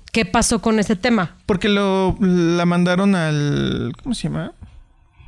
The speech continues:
Speaker 1: Al área psiquiátrica de, del, de un reclusorio, ¿no?
Speaker 2: Ándale, bueno,
Speaker 1: Ujú.
Speaker 2: la, la mandaron al área psiquiátrica del,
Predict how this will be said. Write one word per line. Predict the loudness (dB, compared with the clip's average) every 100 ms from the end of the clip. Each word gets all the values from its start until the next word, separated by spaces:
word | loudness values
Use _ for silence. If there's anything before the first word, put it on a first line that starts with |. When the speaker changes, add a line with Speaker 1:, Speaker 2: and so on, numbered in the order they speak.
| -20 -8
Speaker 1:
Al | -2 0
área | 0 0
psiquiátrica | -2 -4 -4 -4 -4
de, | -2 -2
del, | -2 -4 -6 -8 -4
de | -2
un | -2
reclusorio, | -2 -2 -2 -2
¿no? | -4 -4
Speaker 2:
Ándale, | -2 0
bueno, | 2 0 0
Speaker 1:
Ujú. | -2 -2
Speaker 2:
la, | 0 0
la | 2
mandaron | 2 2 2
al |
área | 2 0
psiquiátrica | 0 -2 -2 -2
del, | -4 -4 -6